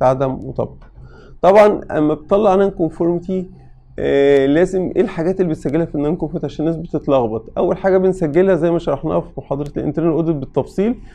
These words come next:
بس هنا هنعملها اجمالا بس، واللي عاوزها بالتفصيل يرجع لها في محاضرات المراجعه الداخليه. بنكتب اول حاجه الستيتمنت بتاعت نون كونفورميتي، ايه المشكله فين؟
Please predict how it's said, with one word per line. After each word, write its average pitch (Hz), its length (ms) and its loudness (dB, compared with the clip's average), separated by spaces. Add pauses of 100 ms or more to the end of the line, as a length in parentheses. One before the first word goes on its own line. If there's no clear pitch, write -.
(160)
بس 147 200 -4
هنا 180 200 2
هنعملها 160 400 2
اجمالا 156 560 2
بس، 180 260 2
واللي 147 120 2
عاوزها 180 220 4
بالتفصيل 160 480 -4
يرجع 143 300 4
لها 160 240 2
في 175 260 -2 (380)
محاضرات 135 500 0
المراجعه 147 360 2
الداخليه. 135 500 0
بنكتب 196 360 -2 (120)
اول 175 240 2
حاجه 180 400 0 (300)
الستيتمنت 165 600 2
بتاعت 147 220 0
نون 156 100 0
كونفورميتي، 139 580 -4
ايه 180 160 8
المشكله 170 460 2
فين؟ 160 340 2